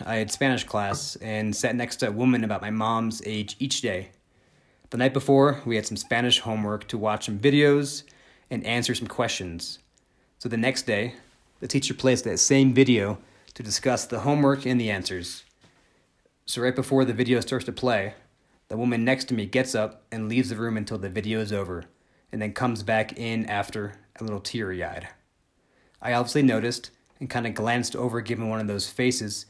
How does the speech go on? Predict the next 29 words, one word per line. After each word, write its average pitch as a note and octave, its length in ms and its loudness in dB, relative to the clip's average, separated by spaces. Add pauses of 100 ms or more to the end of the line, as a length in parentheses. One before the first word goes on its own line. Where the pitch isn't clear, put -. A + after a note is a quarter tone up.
(280)
where A2 100 -4
you G#2+ 60 -4
show B2 180 -2
concern, A#2+ 640 -2 (560)
empathy, B2+ 580 -2 (320)
and B2 140 -2
give A#2+ 140 2
a G2+ 80 2
hug B2+ 360 4
and A#2 140 -2
warm A#2+ 140 -2
embrace A2 520 -2
of G#2 120 -8
sorts A2 500 -6 (460)
through B2 160 0
nonverbal, G2+ 580 -4 (800)
but - 160 -2
try A#2+ 220 0
not A#2+ 160 -2
to G2+ 80 -6
stare A#2 240 0
weirdly G#2+ 420 0
at G2 80 -2
her G#2+ 380 -2
or A#2+ 80 -8
make A2 160 -4
her A2 80 -8
feel G#2+ 240 -6
embarrassed. F#2 560 -6